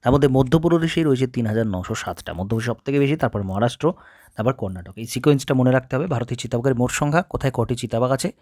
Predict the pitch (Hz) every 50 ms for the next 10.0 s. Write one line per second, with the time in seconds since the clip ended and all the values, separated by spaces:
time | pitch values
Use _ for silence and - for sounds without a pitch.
0 | _ _ _ _ _ _ _ _ - 131 147 147 - 180 165 170 165 143 131 123
1 | 135 127 - - 127 127 120 - - 127 139 156 - 135 113 113 120 117 104 98
2 | 107 123 147 170 180 - - 120 117 117 113 127 120 - - 113 107 104 107 123
3 | 156 151 120 110 - 113 107 107 123 156 143 202 - - - - - _ _ _
4 | _ _ _ _ _ _ _ _ - - - _ _ - 123 127 123 156 160 185
5 | 185 160 139 139 147 143 156 156 - 175 170 170 - 170 175 196 190 - - 131
6 | 123 123 - - - 139 - _ _ - - 110 117 123 120 - 202 165 113 -
7 | - 117 101 104 104 - - - 113 117 120 120 - 143 131 - 123 - 139 131
8 | - - - - 104 95 101 101 104 104 110 107 - - - 110 - 120 - 131
9 | 127 123 131 - - _ - - 117 113 110 104 107 135 196 190 185 147 - -